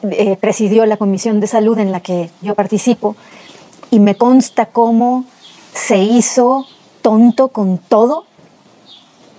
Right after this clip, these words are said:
con todo lo que involucraba, eh, ayudar a la población a tener, eh, mejor salud, o, o con todo lo que hacíamos para impedir que destruyeran el sistema de salud.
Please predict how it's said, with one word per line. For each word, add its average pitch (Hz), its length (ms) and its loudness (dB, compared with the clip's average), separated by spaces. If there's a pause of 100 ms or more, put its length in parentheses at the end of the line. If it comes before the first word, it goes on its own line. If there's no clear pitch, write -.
(260)
con 208 220 2
todo 247 440 0
lo 247 160 -4
que 220 100 0
involucraba, 214 760 0 (420)
eh, 208 220 0
ayudar 214 640 0 (260)
a 220 80 2
la 196 120 2
población 214 640 0
a 214 80 0
tener, 196 420 -2 (520)
eh, 180 140 -6
mejor 180 260 -2
salud, 214 340 -2 (460)
o, - 200 4
o 220 120 0
con 202 180 0
todo 240 240 2
lo 240 180 2
que 185 380 -2 (580)
hacíamos 226 440 0
para 214 160 -2
impedir 202 440 0
que 247 140 0
destruyeran 214 460 0
el 190 60 -4
sistema 202 360 -2
de 202 80 -2
salud. 240 360 -2